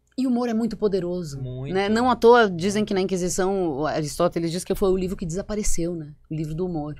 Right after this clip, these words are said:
Speaker 2: É mesmo?
Speaker 1: É. Porque ele tem
Speaker 2: Olha,
Speaker 1: um
Speaker 2: nem
Speaker 1: poder
Speaker 2: sabia.
Speaker 1: de
Speaker 2: Olha.
Speaker 1: transformação.
Speaker 2: Já que a gente tá falando em livro, vamos botar o quadro Dicas de Leitura aqui na tela. Vamos falando, que, pra gente falar sobre a sua dica de leitura.
Speaker 1: Ai, foi maravilhoso. Eu li há pouco tempo. É tanta coisa, eu gosto muito
Speaker 2: É.
Speaker 1: de ler.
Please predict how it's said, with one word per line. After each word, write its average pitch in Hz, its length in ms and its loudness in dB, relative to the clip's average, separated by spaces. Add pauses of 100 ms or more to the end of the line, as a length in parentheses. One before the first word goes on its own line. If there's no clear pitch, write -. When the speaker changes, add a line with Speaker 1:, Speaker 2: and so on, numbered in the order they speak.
(220)
Speaker 2:
É 175 120 -12
mesmo? 190 340 -10
Speaker 1:
É. 156 320 -4 (460)
Porque 196 260 -2
ele 190 140 0
tem 202 120 -2
Speaker 2:
Olha, 170 140 -2
Speaker 1:
um 151 60 -4
Speaker 2:
nem 285 80 2
Speaker 1:
poder 208 160 0 (180)
Speaker 2:
sabia. 120 260 -6 (120)
Speaker 1:
de 170 80 -12
Speaker 2:
Olha. 185 80 -10
Speaker 1:
transformação. 190 760 -4
Speaker 2:
Já 240 60 0
que 302 60 0
a - 100 -2
gente - 20 -6
tá 190 80 -4
falando 180 220 -4
em - 20 -6
livro, 185 200 -6
vamos 208 180 -6
botar 233 200 -4
o 214 60 -6
quadro 180 260 -2
Dicas 156 240 -10
de 139 60 -10
Leitura 143 300 -8
aqui 139 100 -14
na 127 100 -8
tela. 156 300 -4
Vamos 156 180 -10
falando, 135 320 -6
que, 139 140 -14 (160)
pra 127 140 -12
gente 127 200 -14
falar 123 480 -8
sobre 127 220 -14
a 120 40 -14
sua 120 160 -10
dica 120 180 -12
de 113 100 -12
leitura. 110 320 -12
Speaker 1:
Ai, 202 320 -4
foi 190 260 -6
maravilhoso. 185 520 -8
Eu 180 40 -10
li 175 120 -6
há 185 40 -8
pouco 185 240 -12
tempo. 175 220 -8
É - 20 -10
tanta 262 240 -6
coisa, 208 360 -2
eu 196 80 -4
gosto 208 340 2
muito 208 340 4
Speaker 2:
É. 185 40 2
Speaker 1:
de 175 120 4
ler. 135 320 -2